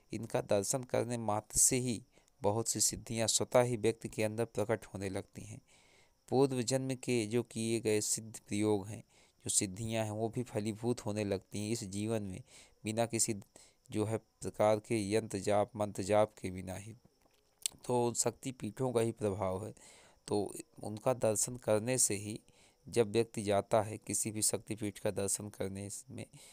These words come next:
इक्यावन शक्तिपीठ है, उनमें से किसी भी शक्तिपीठ का दर्शन करने जाता है,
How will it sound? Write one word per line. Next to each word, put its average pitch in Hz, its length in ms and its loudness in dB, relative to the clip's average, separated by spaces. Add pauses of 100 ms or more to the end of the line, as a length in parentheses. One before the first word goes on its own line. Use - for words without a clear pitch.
(280)
इक्यावन 107 360 0
शक्तिपीठ 101 680 -6
है, 120 60 -2
उनमें 120 140 -4
से 120 140 -6
किसी 120 260 0
भी 123 60 -2
शक्तिपीठ - 560 -4
का - 100 -8
दर्शन 98 340 -4
करने 98 300 -4
जाता 95 380 -2
है, 110 140 -10